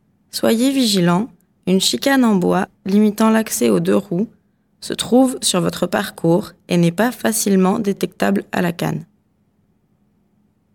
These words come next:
Après le passage de chicane, continuez votre chemin sur trente mètres environ.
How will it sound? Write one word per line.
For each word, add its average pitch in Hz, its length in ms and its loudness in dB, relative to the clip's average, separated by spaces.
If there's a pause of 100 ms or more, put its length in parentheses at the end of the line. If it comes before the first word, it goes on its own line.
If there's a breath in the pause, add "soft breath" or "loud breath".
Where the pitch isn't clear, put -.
Après 196 380 0
le 208 140 2
passage 208 500 0
de 208 100 0
chicane, 196 600 0 (800)
continuez 214 500 2
votre 196 320 0
chemin 196 520 0
sur - 260 -12
trente 226 320 -2
mètres 220 320 0
environ. 170 480 -2